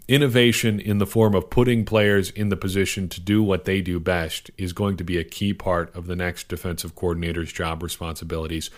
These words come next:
whoever that is. And I've kept this a little bit vague just because we don't know who that defensive coordinator is going to be.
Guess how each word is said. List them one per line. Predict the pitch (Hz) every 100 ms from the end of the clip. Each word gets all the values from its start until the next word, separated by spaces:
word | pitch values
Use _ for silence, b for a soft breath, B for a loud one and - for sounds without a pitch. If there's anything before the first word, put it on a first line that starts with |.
| B B -
whoever | 113 117 131 127
that | 113 107
is. | 98 73 -
And | 92
I've | 85
kept | 143 139
this | 139 -
a |
little | 110 107
bit | 104
vague | 87 92 92
just | 95 98
because | 117 104 95
we | 95
don't | 95 87
know | 90
who | 82 95
that | 90 90
defensive | 80 87 -
coordinator | - 95 87 85 85
is | 85
going | - 87
to | 80
be. | 82 98 87